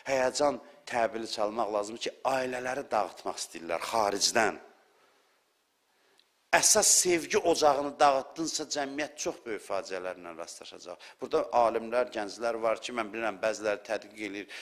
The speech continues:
Bütün aqressiyaların deyir, cinayətkar oldu filan kəs. Narkoman oldu, üzr istəyirəm, narkomaniya qurşandı filan. Əsasən də aqressiv hərəkətlərin qaynağını axtarırlar, doxsan doqquz faiz hallarda ailəyə qayıdır.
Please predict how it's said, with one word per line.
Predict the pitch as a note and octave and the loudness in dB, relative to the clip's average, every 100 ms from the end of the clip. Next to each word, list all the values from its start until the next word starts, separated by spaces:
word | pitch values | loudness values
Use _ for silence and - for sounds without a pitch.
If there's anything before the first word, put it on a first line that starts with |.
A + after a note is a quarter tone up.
| - | -12
Bütün | - - A#3 - | -12 -8 -6 2
aqressiyaların | D3+ D3 D#3 D3+ - C3 B2 A#2 A#2+ | 2 4 0 0 2 4 4 2 -2
deyir, | C#3 | -6
cinayətkar | C3 C#3 B2+ A#2+ - B2 G#2 | -4 0 2 2 0 -2 -2
oldu | F#2+ B2 | -4 -10
filan | - G#2 F2+ | -8 -10 -10
kəs. | - F#2 - - _ | -12 -14 -16 -18 _
Narkoman | - G#2 - G#2+ G#2+ G#2 | -2 -2 -4 -4 -2 -2
oldu, | G2+ G2+ | -6 -8
üzr | F#2+ | -12
istəyirəm, | - - G#2 G#2 A2 | -12 -6 -6 -6 -4
narkomaniya | G2 F2+ G2 G2+ G2+ F#2+ | -6 -4 -8 -8 -6 -8
qurşandı | F2+ F#2+ - F#2+ F2+ | -8 -10 -8 -8 -10
filan. | - G#2 - - - - - | -8 -8 -8 -16 -14 -6 2
Əsasən | D3 - G#3+ - E3 D3 | 4 8 8 6 2 2
də | D#3 | 4
aqressiv | C#3+ C#3+ C#3 - G#3 D#3+ | 4 4 2 2 2 2
hərəkətlərin | D3+ C3+ C#3 B2+ - B2 B2 A#2 | 0 2 -2 -2 0 2 2 2
qaynağını | C3+ C3 C3 B2 B2+ A2+ | 4 4 4 2 0 -4
axtarırlar, | A#2+ - C3 C#3+ D#3 F3 E3+ | -4 -2 -2 -2 0 0 0
doxsan | D#3 - D3 C3+ | -4 -4 -6 -2
doqquz | C#3 C#3 G3 - | -4 -4 -6 -2
faiz | B2+ A#2+ | 0 0
hallarda | B2 A#2+ A#2+ D#3 - | -2 -2 0 -2 2
ailəyə | C3 B2+ B2 B2 B2 A2 | 4 6 4 2 2 4
qayıdır. | G2 F#2 E2+ F2+ | 2 2 0 -8